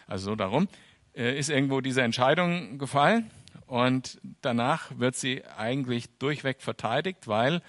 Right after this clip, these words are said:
ähm, das Beschnittensein steht für diesen alten Bund des Gesetzes und wer einen Teil dieses Bundes sozusagen annimmt, der muss diesen ganzen Bund erfüllen. Der muss das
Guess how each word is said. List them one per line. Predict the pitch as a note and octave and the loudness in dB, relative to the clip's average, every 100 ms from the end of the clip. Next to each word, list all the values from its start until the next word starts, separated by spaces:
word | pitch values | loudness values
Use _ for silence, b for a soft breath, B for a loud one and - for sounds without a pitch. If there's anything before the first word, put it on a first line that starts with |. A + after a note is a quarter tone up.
| B B B B | B B B B
ähm, | - A#2 B2 B2+ | -4 0 2 0
das | C3 - | -2 -8
Beschnittensein | A#2+ - C#3+ - F3 D3 C#3 C#3 | -6 -2 -2 -2 0 0 2 0
steht | - C#3+ - | -2 -4 -4
für | C3+ | -6
diesen | A#2+ A#2+ | -4 -4
alten | - B2 - A#2 | -2 -2 0 -4
Bund | C3 C3+ B2 | -2 -2 -2
des | - | -8
Gesetzes | G#2 C3 D#3 - D#3 - | -2 2 2 0 -6 -6
und | A#2+ G#2 | -6 -4
wer | A2 A2+ - | -2 -2 -2
einen | A#2 D3 D3+ | -2 0 0
Teil | C3+ B2+ C#3 | 0 2 2
dieses | C3 B2 A#2+ A2+ - | 0 -2 -4 -6 -6
Bundes | B2+ D#3+ C#3 - | 0 2 0 -2
sozusagen | A#2+ A2+ A#2 G#2+ A2+ - | -4 -4 0 0 0 -2
annimmt, | C3 E3 C3+ A#2+ | 0 4 4 4
der | A#2 | 2
muss | A2 A#2+ | 0 -2
diesen | A#2 A2 G#2+ | -6 -6 -2
ganzen | C3 C3+ - G#2 | 0 -2 -2 -4
Bund | B2 A#2+ - | -2 -2 -4
erfüllen. | G#2 - F#2 F2 F2 _ b b b b b b b b _ _ _ - | -8 -10 -8 -8 -10 _ b b b b b b b b _ _ _ -8
Der | |
muss | G#2 A#2 A2+ | -4 -4 -4
das | A2+ - | -8 -10